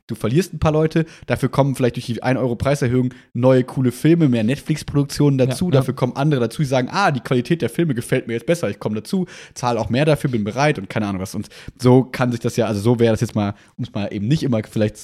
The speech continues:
Speaker 1: versuchen, kritisch kaputt zu machen, das, den Gedanken, ähm, so könnte das ja dann funktionieren quasi. Also so würde das dann wahrscheinlich eher funktionieren als dieses
Speaker 2: Ja.
Speaker 1: kochbuchkonzernige Ding.
Speaker 2: Ja, und eine Sache, die da, glaub ich, noch super wichtig ist, die grad auch entsteht, ist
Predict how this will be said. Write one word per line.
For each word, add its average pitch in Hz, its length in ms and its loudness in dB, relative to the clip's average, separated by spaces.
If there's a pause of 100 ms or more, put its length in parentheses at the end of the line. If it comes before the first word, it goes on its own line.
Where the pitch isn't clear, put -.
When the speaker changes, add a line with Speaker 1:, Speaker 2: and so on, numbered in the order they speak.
Speaker 1:
versuchen, 110 300 -6
kritisch - 380 -2
kaputt - 320 0
zu - 80 -4
machen, 131 260 2
das, 127 200 -4
den 127 120 0
Gedanken, 127 460 0 (380)
ähm, 113 360 -4 (240)
so 113 140 -2
könnte 120 240 4
das - 80 -2
ja 113 60 0
dann 104 100 2
funktionieren 107 560 0
quasi. 85 200 -12
Also 95 180 -6
so 90 60 -4
würde 104 140 2
das 95 100 0
dann 87 60 -8
wahrscheinlich 90 300 -4
eher 104 80 -2
funktionieren 95 340 -10
als - 140 -14
dieses 87 340 -10 (200)
Speaker 2:
Ja. 120 200 -6 (440)
Speaker 1:
kochbuchkonzernige - 920 -8 (180)
Ding. - 160 -16 (320)
Speaker 2:
Ja, 123 80 -2
und 123 240 -8
eine 143 220 4
Sache, 147 260 2
die 131 80 -6
da, 123 240 2
glaub 120 260 0
ich, - 240 -4 (240)
noch 120 220 0
super 127 280 2
wichtig 135 300 -2
ist, 127 200 -4
die 120 80 -6
grad 117 260 0
auch 117 180 -4
entsteht, 135 640 -2
ist - 580 -4